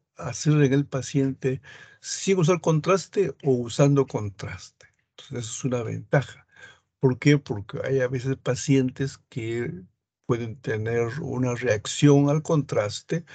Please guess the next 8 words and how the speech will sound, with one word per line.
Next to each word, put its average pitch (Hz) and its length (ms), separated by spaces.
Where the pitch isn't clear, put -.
entonces 147 360
usamos 131 720
la 143 240
resonancia 120 800
sin 107 400
contraste. - 580
Por 175 180
supuesto, 214 800